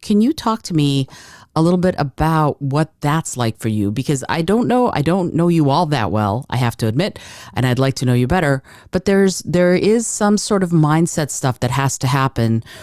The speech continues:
when you grab yourself up by the bootstraps and go, "This is it, I'm gonna do it." So what was, what was in your mind? Not, not so much, "Oh, I'm gonna talk about family members or I'm gonna talk about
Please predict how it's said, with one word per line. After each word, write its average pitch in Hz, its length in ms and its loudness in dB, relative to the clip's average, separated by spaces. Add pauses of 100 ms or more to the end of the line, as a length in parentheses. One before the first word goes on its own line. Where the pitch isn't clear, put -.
when 135 180 4
you 127 100 4
grab 151 360 0
yourself 156 320 0
up 143 160 0
by 143 120 2
the 123 100 0
bootstraps 120 600 -2
and 120 100 0
go, 117 160 2
"This 120 240 -2
is 120 140 -4
it, 123 100 0
I'm 113 120 2
gonna 113 160 0
do 160 220 2
it." 104 200 -2 (360)
So 175 540 2 (1000)
what 156 440 0
was, - 440 -2
what 175 240 0
was 233 160 0
in 214 160 4
your 165 100 4
mind? 127 640 2
Not, 165 400 2
not 214 240 0
so 285 120 -2
much, 254 280 2 (140)
"Oh, 175 420 2
I'm 160 140 2
gonna 147 160 2
talk 151 340 -2
about 131 300 -2
family 247 300 2
members 151 380 2
or 127 60 0
I'm 143 200 2
gonna 139 120 2
talk 151 320 -2
about 131 480 0